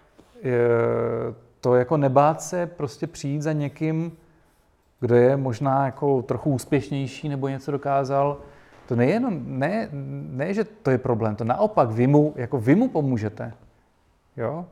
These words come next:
Protože, protože on tam jako stojí, teď čeká, jestli jako někdo se přijde na něco zeptat, nebo, jo, a nikdo nepřichází. Samozřejmě přijdou nějací známí organizátoři a tak, jako to, ale, ale v podstatě já jsem to několikrát zažil,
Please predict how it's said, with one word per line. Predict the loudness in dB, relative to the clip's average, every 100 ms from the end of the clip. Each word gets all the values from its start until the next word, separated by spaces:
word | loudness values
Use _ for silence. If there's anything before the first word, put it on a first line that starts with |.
| -8
Protože, | -6 -4 -2 0 0 -2 -8 _ _ _ _ -10
protože | -6 -2 -2
on | 0 0
tam | 2 2
jako | 0 -6
stojí, | -2 -2 -2 -4 -8
teď | -4 -4 -6 -20 _ _ _ _ _ _ _ _ _ _ _
čeká, | -6 -2 4 6 6
jestli | 0 -4 -8 -8 -6
jako | -6 -6
někdo | -6 -4 -4
se | -6
přijde | -12 -8
na | -8
něco | -6
zeptat, | -6 -6 0 2 2 -2
nebo, | -6 -6 -6 -8
jo, | -10
a | -4
nikdo | -2 -2 -2
nepřichází. | -6 -6 2 4 4 -2 -10 -12 -20 _
Samozřejmě | -6 0 0
přijdou | 0 -4
nějací | -4 -4
známí | -2 0 0 0
organizátoři | -4 -4 -4 0 -2 -2 -2
a | 0
tak, | 0 0
jako | -2 -6 -10 -20 -20 _ -12
to, | -10 -10 -6
ale, | -2 0 -2 -6 -14 -14
ale | -6 -2 -2
v | -2
podstatě | -16 -8 -8 -4 -6 -2
já | -2
jsem | 0 -2
to |
několikrát | -2 0 -2 -2 -4
zažil, | -2 -2 -2 -4 -4